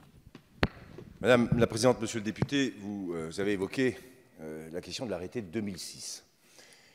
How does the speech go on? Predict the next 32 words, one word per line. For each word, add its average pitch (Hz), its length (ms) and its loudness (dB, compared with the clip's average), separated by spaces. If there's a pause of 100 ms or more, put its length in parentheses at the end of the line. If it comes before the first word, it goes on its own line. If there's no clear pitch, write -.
(140)
qui - 80 -20
était - 220 -8
un 85 80 -4
arrêté 92 360 -2
qui - 120 -4
avait 80 100 0
été 87 180 -2
pris 131 340 4
et 98 120 6
qui - 140 -10
fixait 107 400 2
des 85 80 4
règles 107 580 8 (600)
d'épandage 113 920 8
des 92 180 4
produits 95 280 -2
phytosanitaires 120 920 2 (800)
et 123 340 10 (360)
qui 113 240 8
avait 117 260 12
été, 110 480 6
euh, 78 200 -2
euh, - 840 -18 (160)
avec 90 200 -2
une 98 120 0
demande 101 260 2
de 82 60 -4
dérogation 98 640 2
sur, 85 440 -4
euh, 71 140 -4 (500)
les 90 160 0
vitesses 107 680 6